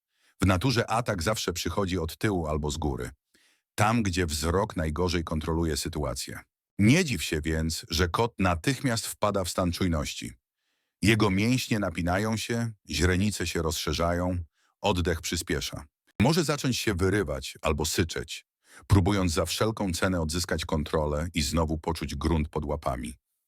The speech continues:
A jeśli takie sytuacje zdarzają się często, w świadomości kota tworzy się trwałe skojarzenie. Ręce człowieka to zagrożenie, lepiej ich unikać albo trzymać się od nich z daleka. Szczególnie ważne jest, by pamiętać, że nawet jeśli po takim chwycie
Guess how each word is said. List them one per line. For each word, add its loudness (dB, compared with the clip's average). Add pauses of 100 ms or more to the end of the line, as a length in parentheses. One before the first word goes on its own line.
(160)
A 4
jeśli 4
takie 0
sytuacje 0
zdarzają 0
się -6
często, -2 (380)
w -6
świadomości 0
kota -2
tworzy -2
się -2
trwałe -2
skojarzenie. -6 (560)
Ręce 4
człowieka 0
to -2
zagrożenie, 0 (360)
lepiej 2
ich -2
unikać 0
albo -2
trzymać -2
się -4
od -4
nich -2
z -8
daleka. -6 (440)
Szczególnie 4
ważne 0
jest, 0
by 2
pamiętać, 0 (100)
że 2
nawet 2
jeśli -2
po -2
takim 0
chwycie -2